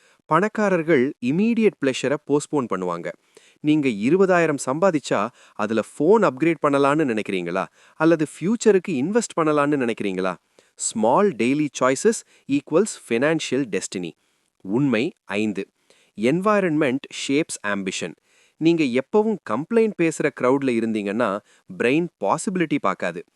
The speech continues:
குரோத் பேசுறவர்களுடன் இருந்தீங்கன்னா, உங்க திங்கிங் லெவல் சேஞ்ச் ஆகும். இப்போ ஒரு கதை சொல்றேன். ஒரு சாதாரண குடும்பத்தில் பிறந்த ஒரு பையன். ஸ்கூல்ல நல்லா படிப்பான். ஆனா அவனோட ட்ரீம் பெரியது.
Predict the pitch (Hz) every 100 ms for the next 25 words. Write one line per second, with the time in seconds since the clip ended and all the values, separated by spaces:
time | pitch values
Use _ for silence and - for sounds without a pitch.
0 | _ _ _ 98 98 110 175 233 - 165
1 | - 160 147 139 139 147 127 117 113 104
2 | 113 131 101 - _ 107 104 98 143 190
3 | 220 185 120 131 170 - 123 113 92 87
4 | 87 _ _ _ _ - 196 185 135 -
5 | 127 131 151 107 92 85 - _ _ _
6 | _ 170 170 - 151 175 196 208 220 -
7 | 151 156 147 139 123 104 113 190 123 92
8 | 87 82 - _ _ - - 226 233 139
9 | 165 131 87 98 160 107 95 - - _
10 | _ _ - 101 131 127 123 120 113 90
11 | 113 147 113 - - 90 147 113 87